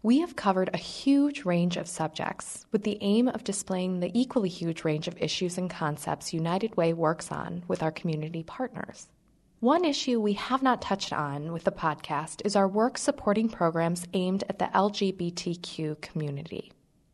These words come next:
This has been in the back of my mind, and I was just waiting for the right opportunity.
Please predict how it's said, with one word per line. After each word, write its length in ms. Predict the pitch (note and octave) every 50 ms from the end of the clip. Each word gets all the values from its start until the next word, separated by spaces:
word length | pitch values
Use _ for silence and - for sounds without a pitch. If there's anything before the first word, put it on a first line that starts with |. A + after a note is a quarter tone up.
| _
This 160 | - A#3+ - -
has 120 | E4+ -
been 180 | - C4+ B3 A#3
in 60 | A3+
the 60 | G#3
back 220 | G3+ F#3 F3+ F3
of 40 | -
my 120 | B3 C4+ C4
mind, 520 | A#3 F3 C#3 C#3+ - - - G#3 G3+ - - - -
and 160 | - G3 F#3+
I 60 | F#3 F#3+
was 100 | G3 G3
just 220 | - G3+ G3+ -
waiting 240 | G3+ G3 G#3 A3+ A#3
for 140 | A#3 - A3
the 100 | F#3+ E3+
right 320 | D#3+ D#3 D#3 D#3 E3 - -
opportunity. 840 | E3+ E3+ - E3+ D#3 - - F3+ E3 D#3 D#3 - - - G#3 G3+